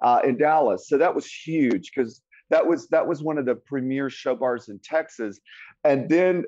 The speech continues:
that bar wound up closing a couple of years later. And that's when I got pulled into the Fab Four in Houston. But you were asking about pageants, so let me get back to that. I'm sorry. So there was Miss Dallas.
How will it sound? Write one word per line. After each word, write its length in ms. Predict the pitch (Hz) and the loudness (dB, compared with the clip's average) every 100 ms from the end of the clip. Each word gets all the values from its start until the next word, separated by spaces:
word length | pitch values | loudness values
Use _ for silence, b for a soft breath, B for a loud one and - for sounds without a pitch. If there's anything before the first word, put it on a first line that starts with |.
| - | -6
that 340 | 123 156 151 170 | 0 2 2 0
bar 320 | 160 151 147 | 0 2 2
wound 240 | 147 139 | 2 0
up 80 | 127 - | -4 -6
closing 440 | - 165 190 160 | -2 0 0 -4
a 40 | 127 | -6
couple 240 | 131 131 | -6 -4
of 60 | 123 | -4
years 180 | 127 - | -4 -2
later. 260 | 123 131 | 0 0
And 200 | - 127 | -2 0
that's 260 | 143 165 - | -2 -2 -8
when 180 | 190 165 | -8 -4
I 300 | 139 131 120 b b - | -2 -2 -6 b b -4
got 260 | 147 131 - _ | 0 0 -4 _
pulled 260 | - 151 139 | -4 -2 0
into 220 | 135 139 | -4 -4
the 80 | 123 | -6
Fab 380 | - 135 127 117 - | -4 -2 -2 -4 -12
Four 300 | 143 156 123 | -6 -4 -4
in 120 | 104 | -8
Houston. 500 | 131 147 143 - 92 - | -8 -8 -8 -8 -8 -2
But 200 | 143 131 - | -2 -2 -4
you 140 | 135 147 | -2 2
were 80 | 135 | 2
asking 320 | 143 - 127 | 0 -2 -2
about 240 | 110 - | -2 -2
pageants, 440 | 123 107 - 92 - | 0 -2 -2 -14 -6
so 80 | 107 | -4
let 180 | 117 | -4
me 40 | 95 | -4
get 140 | 113 | -4
back 180 | - - | -4 -6
to 100 | 120 | -6
that. 80 | 107 | -4
I'm 160 | 113 110 | -4 -4
sorry. 180 | 101 | -6
So 500 | - - - - 190 | -6 -12 -12 -2 2
there 120 | 180 165 | 2 2
was 160 | 143 | -2
Miss 160 | 151 - | -12 -2
Dallas. 480 | 165 151 139 120 | 0 2 0 -2